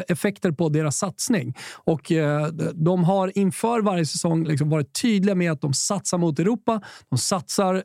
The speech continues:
eh, mot att vara ett lag precis under toppen. Kanske inte en del av liksom de sju systrarna. Men, men, eh, ett, ett Torino som spenderar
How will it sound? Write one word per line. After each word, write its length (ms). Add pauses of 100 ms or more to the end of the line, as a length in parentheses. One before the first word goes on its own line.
eh, 260
mot 260
att 120
vara 480
ett 160
lag 320
precis 640
under 420
toppen. 560 (360)
Kanske 260
inte 220
en 120
del 280
av 200
liksom 260
de 140
sju 300
systrarna. 760 (340)
Men, 240
men, 300
eh, 380
ett, 160
ett 180
Torino 360
som 140
spenderar 840